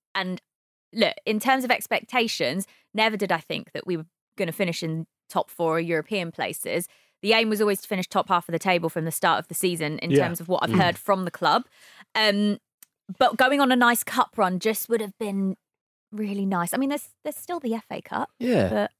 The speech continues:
Speaker 2: Well, you
Speaker 3: Post
Speaker 2: just,
Speaker 3: Christmas.
Speaker 2: because I'm on the WhatsApp group for today, for today's show, you were, um, the last thing I heard from you was, "Yeah, happy with all this stuff.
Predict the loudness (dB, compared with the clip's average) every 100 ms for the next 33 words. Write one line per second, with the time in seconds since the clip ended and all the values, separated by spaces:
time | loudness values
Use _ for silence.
0 | _ 2 4 6 2 0 0 0 -4 -10
1 | -8 -2 2 2 2 4 2 2 2 2
2 | 0 0 0 0 -2 -4 -12 -4 0 0
3 | 2 2 2 2 2 2 2 2 0 -2
4 | -6 -12 -4 0 0 0 -2 0 0 -2
5 | -2 -4 -2 -2 -4 -4 0 4 4 4
6 | 2 4 2 0 2 4 4